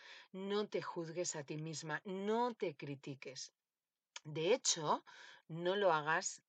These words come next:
ni en broma. Hay muchas chicas que se critican, eh, delante de los demás, brove-, bromeando, por ejemplo, sobre su gordura, eh, bromeando sobre sus características físicas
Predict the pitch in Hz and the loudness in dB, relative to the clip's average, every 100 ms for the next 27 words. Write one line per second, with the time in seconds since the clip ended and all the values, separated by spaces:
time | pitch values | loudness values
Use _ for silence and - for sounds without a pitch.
0 | - 165 175 214 220 - 151 143 139 139 | -12 -6 -4 -4 -4 -6 -6 -4 -2 0
1 | 127 113 156 170 190 185 165 - 175 226 | -2 -6 -4 -4 -2 -2 -2 -2 8 10
2 | 349 - - - - - - 170 175 190 | 10 6 -10 -16 -18 -16 0 4 6 4
3 | - 156 151 139 151 143 156 151 180 185 | 2 6 6 4 -2 -4 -4 0 4 4
4 | 202 202 139 151 139 139 135 143 135 139 | 2 -6 0 2 4 2 0 -2 -2 0
5 | 170 170 139 131 135 143 214 233 233 165 | 2 2 0 -2 0 6 8 8 4 -2
6 | 160 160 151 147 - 156 160 160 156 147 | 0 2 4 0 -4 -10 -6 0 2 2
7 | 147 160 165 147 165 147 151 156 135 127 | 2 2 2 0 0 0 0 0 -4 -4
8 | 147 123 127 139 233 254 240 214 190 190 | -4 -4 -6 0 4 6 8 8 8 8
9 | - - - - - 170 160 151 147 143 | 4 -12 -14 -12 0 4 6 8 6 4
10 | 160 160 151 151 156 160 156 - 151 147 | 2 2 2 2 2 2 2 2 0 0
11 | 160 - 147 143 151 143 - 147 143 - | -2 -4 -2 -2 -2 -2 -4 -2 -2 -2
12 | 165 - 156 147 147 | -4 -4 0 0 0